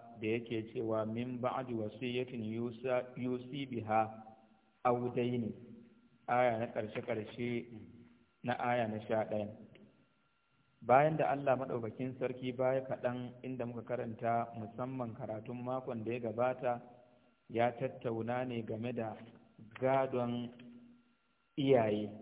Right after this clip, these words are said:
da kuma dangane da gadon ƴan uwa. To shi ne duk waɗannan bayanai da Allah ya gama yi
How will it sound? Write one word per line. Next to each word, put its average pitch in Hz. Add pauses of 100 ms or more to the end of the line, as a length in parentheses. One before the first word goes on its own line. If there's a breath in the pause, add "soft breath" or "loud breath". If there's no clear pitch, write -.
(920)
da 110
kuma 120 (320)
dangane 127
da 107
gadon 117 (120)
ƴan 123
uwa. 117 (1300)
To 113
shi 139
ne 135
duk 139
waɗannan 135
bayanai 120
da 113
Allah 120
ya 110
gama 117
yi 110